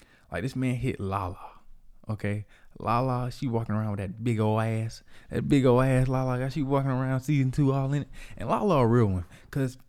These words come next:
okay, if you watch, if you watch season two, you know that Emmett proposed to his girlfriend, which is also a, a bad female, uh, as I should add. Emmett proposed to his girlfriend,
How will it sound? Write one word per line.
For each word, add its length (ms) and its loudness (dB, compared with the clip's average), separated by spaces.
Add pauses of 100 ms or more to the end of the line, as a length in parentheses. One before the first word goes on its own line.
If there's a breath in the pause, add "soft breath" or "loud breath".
(760)
okay, 240 2
if 60 2
you 140 2
watch, 220 0 (100)
if 160 -6
you 100 -2
watch 220 0
season 240 -2
two, 200 -4 (380 soft breath)
you 140 -4
know 180 0
that 240 -4 (840)
Emmett 300 2
proposed 520 4
to 140 0
his 300 -2
girlfriend, 460 0
which 140 0
is 180 -8 (120)
also 400 -6 (360 loud breath)
a, 60 -8
a 40 -4
bad 300 0
female, 480 -4
uh, 120 -12 (360 loud breath)
as 140 -4
I 160 -6
should 240 -4
add. 280 -2 (1080)
Emmett 180 2
proposed 360 2
to 60 0
his 100 2
girlfriend, 480 2